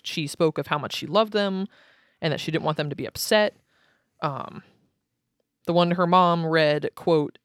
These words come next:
"Dear Mother, in the event of my death, you shall get this letter. I hope you live happily, and I don't want you or anyone else to dwell on my death. I love you all very dearly.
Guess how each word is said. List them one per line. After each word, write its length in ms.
"Dear 240
Mother, 400
in 120
the 100
event 260
of 100
my 120
death, 360
you 100
shall 480
get 160
this 180
letter. 320
I 60
hope 220
you 120
live 180
happily, 480
and 100
I 80
don't 240
want 200
you 220
or 100
anyone 320
else 240
to 80
dwell 380
on 120
my 140
death. 360
I 80
love 180
you 140
all 180
very 240
dearly. 480